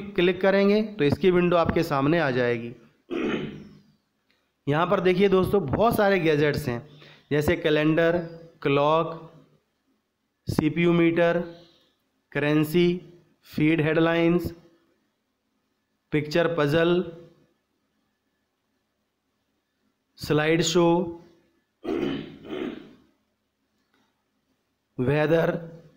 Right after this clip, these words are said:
विंडोज़ मीडिया। तो इस तरह से इतने सारे गैजेट्स आपको यहाँ पर दिखाई देंगे। आप नए, अ, ऑनलाइन डाउनलोड भी कर सकते हैं, जैसे नीचे लिखा हुआ है, "Get more gadgets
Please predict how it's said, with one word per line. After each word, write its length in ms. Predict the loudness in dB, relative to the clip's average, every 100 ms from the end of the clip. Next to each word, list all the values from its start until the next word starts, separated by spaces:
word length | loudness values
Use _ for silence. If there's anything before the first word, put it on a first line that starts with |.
| _ _ _ _ _ _ _ _ _ _ _
विंडोज़ 400 | 0 2 2 2
मीडिया। 500 | 2 2 4 2 2 -2 -8 -20 -20 _ _ _ _ -12 -10 -10 -12 -18 -20 _ _ _ _ _ _ _ _ _ -20 -20 _ _ _ _ _
तो 60 | 2
इस 160 | 4
तरह 140 | 2 2
से 140 | 0
इतने 240 | 2 2 2
सारे 300 | 2 2 2
गैजेट्स 480 | 2 2 2 2
आपको 280 | 0 2 2
यहाँ 140 | 2 0
पर 140 | -2
दिखाई 300 | -2 0 0
देंगे। 360 | 2 0 -2 0
आप 240 | 0 0 2
नए, 280 | 2 2 0
अ, 340 | -6 -12 -4 -2 0 -2 -2
ऑनलाइन 540 | 0 2 2 2 0 0
डाउनलोड 400 | 2 2 2 2
भी 100 | 2
कर 180 | 0 0
सकते 300 | -2 0 0
हैं, 120 | 2
जैसे 220 | 2 2
नीचे 260 | 2 2 2
लिखा 240 | 2 0
हुआ 200 | 2 2
है, 80 | 2
"Get 260 | -2 0 2
more 300 | 4 2 0 -6 -16 -10 -4
gadgets 420 | 0 2 0 -2